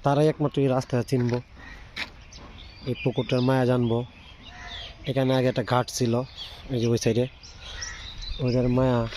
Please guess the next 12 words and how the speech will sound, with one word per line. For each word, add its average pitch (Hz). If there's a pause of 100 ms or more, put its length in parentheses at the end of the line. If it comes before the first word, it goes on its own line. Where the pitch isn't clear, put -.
(160)
মায়া 131
কি 120 (500)
সব 135
জানবো, 120 (760)
বুঝবো। 131 (800)
তাদের 135
ভিতরেও 135 (220)
আমার 131
কথাগুলো, 139
আমার 131
ভিডিওটা 139
ঢুকবো। 107